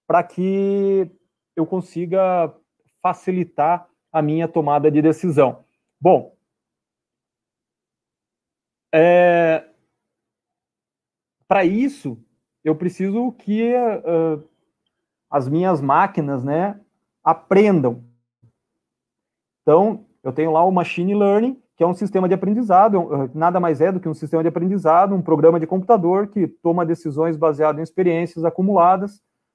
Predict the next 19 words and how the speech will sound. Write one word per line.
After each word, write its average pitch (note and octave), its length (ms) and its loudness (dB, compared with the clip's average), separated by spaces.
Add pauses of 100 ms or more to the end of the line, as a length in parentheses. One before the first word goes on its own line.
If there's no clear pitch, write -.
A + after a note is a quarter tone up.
(120)
através E3 380 2
da F3 80 0
solução E3+ 560 0
bem-sucedida F3+ 1040 0
de F3 80 0
problemas E3 480 2
anteriores. E3 680 4 (420)
Então, F#3+ 240 4
ele G#3 160 4
vê D#3+ 720 2 (120)
o D#3 120 -6
que F#3 100 -2
deu G3+ 220 4
certo A3+ 600 0 (600)
e G#3 160 -2
tenta G3+ 340 2
aprender G3 460 2
com A3 180 -2
isso, G3+ 420 -2